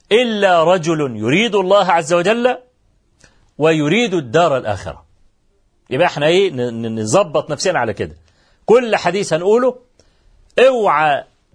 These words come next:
تنتهي الحلقة قبل ما تكون عرفت انت هتاخد من الحديث ده ايه.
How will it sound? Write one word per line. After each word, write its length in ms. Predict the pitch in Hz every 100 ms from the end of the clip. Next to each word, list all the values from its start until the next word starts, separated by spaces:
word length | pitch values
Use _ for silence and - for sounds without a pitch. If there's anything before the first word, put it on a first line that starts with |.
| _ _ _ _ -
تنتهي 380 | 135 123 254 247
الحلقة 580 | 220 226 220 247 262 - _ _ _ -
قبل 340 | 233 185 175 165
ما 100 | 156
تكون 480 | - 233 262 247
عرفت 560 | 180 151 180 254 247 -
انت 180 | 214 -
هتاخد 460 | 170 185 247 -
من 60 | 175
الحديث 320 | 160 165 185
ده 100 | 127
ايه. 200 | 110 78